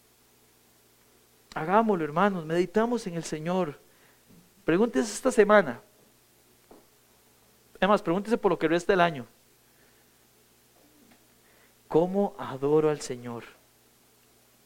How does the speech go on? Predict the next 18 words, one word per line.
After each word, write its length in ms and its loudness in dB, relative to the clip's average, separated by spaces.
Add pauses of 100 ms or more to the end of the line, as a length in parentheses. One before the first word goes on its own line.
(920)
Trate 320 2
de, 180 2
de 100 -6
puntualizarlo 920 0 (720)
y 100 -4
vea 240 4
otras 320 2
maneras 380 0
en 80 -6
que 140 -10
podemos 500 -4
adorarle 480 -2
a 80 -2
Él. 160 -6 (3000)
Un 120 -2
hermano 320 2
me 160 0
dijo 360 2